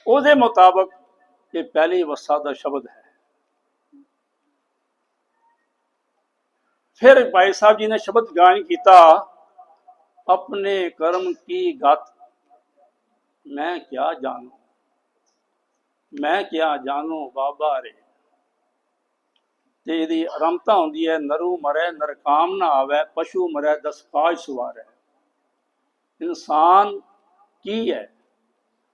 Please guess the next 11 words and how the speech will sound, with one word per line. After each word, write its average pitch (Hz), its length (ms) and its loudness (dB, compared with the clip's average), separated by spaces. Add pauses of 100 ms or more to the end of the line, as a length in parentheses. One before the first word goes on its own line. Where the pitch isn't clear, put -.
(120)
ਜਦੋਂ 170 220 -2
ਮਰਦਾ 175 460 4
ਹੈ - 100 2 (200)
ਤਾਂ 196 220 0
ਵੀ 196 300 -4
ਕਿਤਨੀਆਂ 185 680 -8
ਲੱਕੜਾਂ 175 360 0
ਪਾਈਆਂ 165 340 -4
ਜਾਂਦੀਆਂ 143 360 -6
ਉਸ 120 120 -20 (100)
ਤੇ, 117 120 -20